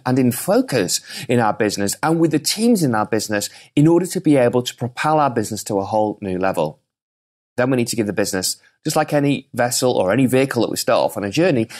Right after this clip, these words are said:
we need to point it in direc-, in a direction and have a very clear destination or an outcome. Then once we know where we're heading, the question that often comes to mind is, "How on earth are we gonna get there?" That's the strategy piece. And then once we understand how we're gonna get there, we may often question,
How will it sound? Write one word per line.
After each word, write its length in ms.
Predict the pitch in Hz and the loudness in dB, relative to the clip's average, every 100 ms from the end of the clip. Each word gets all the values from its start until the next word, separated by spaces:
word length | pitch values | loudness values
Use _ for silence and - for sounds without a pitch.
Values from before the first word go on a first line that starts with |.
| - | -4
we 100 | 135 | 0
need 120 | 151 | 0
to 80 | 156 | 0
point 320 | 143 156 156 | -2 0 0
it 80 | - | 0
in 80 | 131 | 0
direc-, 480 | 127 131 - - - | 2 0 -2 -6 -4
in 80 | |
a 40 | 117 | -2
direction 540 | 123 151 185 - 98 - - | 0 0 -2 -4 -8 -10 -6
and 80 | 135 | -2
have 160 | 139 139 | 0 0
a 40 | |
very 280 | 123 139 139 | 0 0 0
clear 260 | 139 117 110 | 0 -2 0
destination 640 | 113 - 98 104 - 85 82 | -2 -2 -2 -2 -4 -6 -2
or 140 | 104 | -2
an 80 | 101 - | -2 -4
outcome. 480 | 98 - - 82 78 _ _ _ _ _ _ _ - | -6 -6 -6 -6 -8 _ _ _ _ _ _ _ -2
Then 180 | 175 | 0
once 180 | 208 226 | 0 -2
we 100 | 180 | 0
know 140 | 185 196 | 2 2
where 200 | 170 143 | 4 2
we're 140 | 131 | 0
heading, 580 | 123 233 247 165 131 139 - - | -2 -2 0 2 0 -2 -6 -6
the 60 | - | -2
question 380 | 226 233 180 | 0 0 0
that 60 | 175 | 0
often 240 | - - | 0 0
comes 220 | 170 156 - | 0 0 0
to 100 | 135 | 0
mind 240 | 131 135 | 2 2
is, 100 | 120 | 0
"How 300 | - 147 175 | 0 2 4
on 100 | 156 | 4
earth 160 | 101 143 | 2 0
are 60 | |
we 80 | 151 | 0
gonna 140 | 175 | 0
get 180 | 202 - | -2 -2
there?" 300 | 110 87 82 _ _ _ 127 | 0 -2 -4 _ _ _ -4
That's 160 | 127 | -4
the 80 | 98 | -6
strategy 440 | - 113 - - | -4 -4 -6 -10
piece. 460 | 82 98 71 - - _ _ _ _ _ _ - | -8 -6 -4 -6 -6 _ _ _ _ _ _ -4
And 120 | 143 | 2
then 140 | 190 233 | 2 4
once 180 | 233 | 2
we 80 | 226 | 2
understand 460 | 202 175 - 185 156 | 0 0 0 0 0
how 220 | 123 170 | 2 4
we're 80 | 165 | 4
gonna 180 | 147 139 | 2 2
get 220 | 220 113 | 0 2
there, 120 | 139 | 2
we 120 | 143 | 2
may 160 | 170 175 | 4 2
often 320 | 190 - 147 | 0 -2 -2
question, 600 | - 208 - - 131 127 | 0 -2 -2 -2 -2 -4